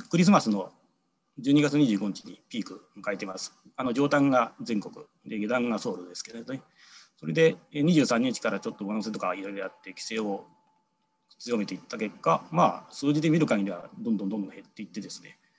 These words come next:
えー、今日は五百三十、全国で五百三十七名ですか。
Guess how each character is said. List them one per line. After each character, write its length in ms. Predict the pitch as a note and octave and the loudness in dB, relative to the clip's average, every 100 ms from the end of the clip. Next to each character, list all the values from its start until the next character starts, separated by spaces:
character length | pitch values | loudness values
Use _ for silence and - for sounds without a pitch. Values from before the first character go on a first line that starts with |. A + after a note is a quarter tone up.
| _ _ _ | _ _ _
え 40 | A2 | -10
ー、 100 | G2+ - | -10 -6
今 100 | C3+ | -4
日 60 | G2+ | -4
は 100 | F2+ | -6
五 160 | G2 | -8
百 280 | G#2+ A#2+ C3 | -8 -6 -6
三 300 | - B2 G2 | -4 -4 -4
十、 280 | - F2+ F#2 - | -8 -18 -20 -12
全 200 | C#3+ B2+ | -6 -6
国 160 | A2+ C#3 | -4 -4
で 80 | |
五 100 | A#2 | -2
百 100 | G2 - | -4 -4
三 180 | G#2 | -6
十 80 | F#2 | -8
七 80 | F2 | -8
名 120 | G2 | -12
で 120 | F2+ - | -12 -18
す 80 | |
か。 80 | - | -16